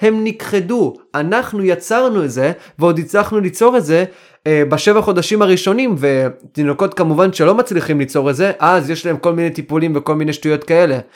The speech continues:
ותינוק שלא מצליח לפתח את הדבר המאוד שולי הזה, ומאוד הגיוני, שאנחנו לוקחים אותו ממש כמובן מאליו,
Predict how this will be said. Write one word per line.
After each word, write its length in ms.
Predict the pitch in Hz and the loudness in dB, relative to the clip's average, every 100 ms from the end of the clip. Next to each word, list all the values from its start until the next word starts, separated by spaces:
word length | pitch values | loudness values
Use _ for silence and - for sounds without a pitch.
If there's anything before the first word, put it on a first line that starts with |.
| - - | -20 -2
ותינוק 540 | 151 202 208 240 277 | 0 2 2 0 0
שלא 240 | - 226 254 | 2 4 4
מצליח 420 | 247 - 247 247 | 0 2 2 2
לפתח 600 | 208 - 196 262 262 202 | -2 -2 0 0 0 -2
את 120 | 180 | -4
הדבר 280 | 165 170 208 | -2 -2 0
המאוד 540 | 247 247 196 226 247 | 0 2 2 2 0
שולי 380 | - 208 196 226 | -4 -2 2 4
הזה, 280 | 240 165 135 | 2 2 -2
ומאוד 380 | 139 165 226 247 | -2 0 0 0
הגיוני, 580 | 208 160 175 190 240 202 | -2 -2 0 0 -2 -2
שאנחנו 480 | - 156 160 170 170 | -2 -2 -2 0 -2
לוקחים 300 | 165 226 247 | -2 -2 -2
אותו 200 | 247 190 | -2 -2
ממש 300 | 180 226 - | -2 -4 -2
כמובן 480 | 208 185 175 220 | -2 0 -2 -2
מאליו, 380 | 208 185 240 254 | -2 0 0 -2